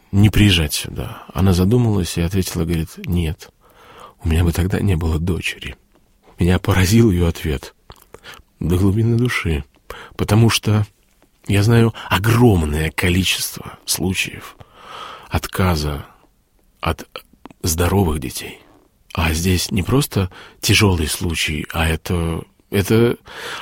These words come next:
она всю свою жизнь посвятила этому ребёнку. Она отказалась от всего.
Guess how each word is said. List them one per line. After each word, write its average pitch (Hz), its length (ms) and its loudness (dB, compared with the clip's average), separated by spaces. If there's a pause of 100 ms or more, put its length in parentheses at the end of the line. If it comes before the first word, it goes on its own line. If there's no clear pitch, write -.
(180)
она 113 200 6
всю - 180 2
свою 117 280 4
жизнь 127 360 4
посвятила 113 560 0
этому 92 280 0
ребёнку. 90 520 -2
Она 101 140 4
отказалась 107 600 2
от - 160 -4
всего. 104 800 0